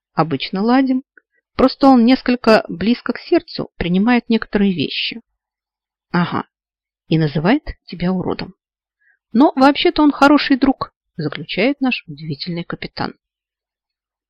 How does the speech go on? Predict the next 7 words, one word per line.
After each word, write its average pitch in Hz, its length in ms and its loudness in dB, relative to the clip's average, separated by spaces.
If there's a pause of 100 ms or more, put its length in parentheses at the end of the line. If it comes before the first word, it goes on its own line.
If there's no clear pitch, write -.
Пора - 240 0
мне 285 200 4
делать 220 320 0
ноги - 360 -6 (180)
из 156 140 -4
этого 131 280 -6
дурдома. - 600 -8